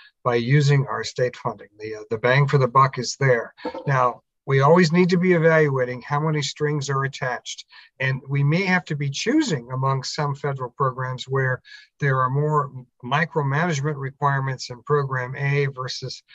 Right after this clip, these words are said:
less micromanagement program, uh, requirements in, in package B, and looking for the programs where we get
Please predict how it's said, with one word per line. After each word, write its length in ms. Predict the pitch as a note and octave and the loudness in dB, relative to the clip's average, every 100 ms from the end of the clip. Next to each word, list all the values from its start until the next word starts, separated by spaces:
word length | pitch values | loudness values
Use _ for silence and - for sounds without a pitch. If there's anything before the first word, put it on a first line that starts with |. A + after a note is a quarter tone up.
| - - - | -20 -20 0
less 280 | C#3 D#3+ - | 2 4 4
micromanagement 840 | C#3 C3+ B2+ B2 C3 C3 - B2 - | 2 2 0 -2 0 0 -2 -8 -2
program, 460 | C#3 B2+ B2 A#2+ | 0 0 -2 -10
uh, 60 | A#2 | -12
requirements 600 | B2 A#2 C3+ B2+ B2+ - | -12 -4 2 2 2 -2
in, 160 | A#2+ A#2 - - - - | -6 -10 -16 -20 -20 -10
in 220 | A#2+ A2+ - - - | -8 -8 -14 -18 -4
package 420 | C#3+ C#3 B2+ A#2 - - | 0 2 0 -4 -4 2
B, 360 | C#3+ A#2 A#2 - - _ - | 4 4 -2 -8 -20 _ -4
and 160 | C#3 C3 | 0 4
looking 460 | C#3+ G3+ G#3 G3 | 8 8 6 0
for 160 | E3+ D#3+ | 0 2
the 120 | C#3+ | 0
programs 680 | C#3 D#3 D3 C3+ C#3 C#3 - | 2 4 4 2 0 0 0
where 120 | C#3 | -2
we 120 | C3 | -2
get 280 | A#2+ C#3+ C#3 | -4 -2 -2